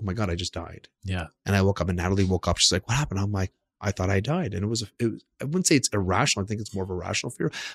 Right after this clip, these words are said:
Speaker 1: But the reason why it was rational, I, I still feel like I have a lot to do and I'm not ready to die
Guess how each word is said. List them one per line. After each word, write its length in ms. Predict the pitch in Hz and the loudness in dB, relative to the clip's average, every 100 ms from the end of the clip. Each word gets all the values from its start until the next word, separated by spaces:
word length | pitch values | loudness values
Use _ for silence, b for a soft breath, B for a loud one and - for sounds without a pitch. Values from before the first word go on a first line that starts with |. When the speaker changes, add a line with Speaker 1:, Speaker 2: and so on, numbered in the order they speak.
| B | B
Speaker 1:
But 100 | - | 4
the 60 | 139 | 8
reason 220 | 147 190 202 | 10 10 10
why 80 | |
it 60 | 165 | 10
was 120 | 127 | 8
rational, 280 | 123 135 - | 6 4 2
I, 40 | - _ - | -4 _ -2
I 40 | - | 2
still 240 | - 160 | 4 4
feel 380 | - - 156 151 | 2 2 6 6
like 220 | 131 120 | 6 2
I 80 | 110 | 2
have 260 | 95 117 | 4 4
a 60 | 110 | 6
lot 380 | 98 95 104 - | 4 4 2 0
to 80 | 98 | -2
do 340 | 92 95 92 - _ _ _ | -2 -4 -4 -10 _ _ _
and 80 | 117 | 2
I'm 100 | 131 | 4
not 220 | 139 104 107 | 4 2 0
ready 220 | 120 117 | 2 2
to 100 | - | -2
die 140 | 90 | -6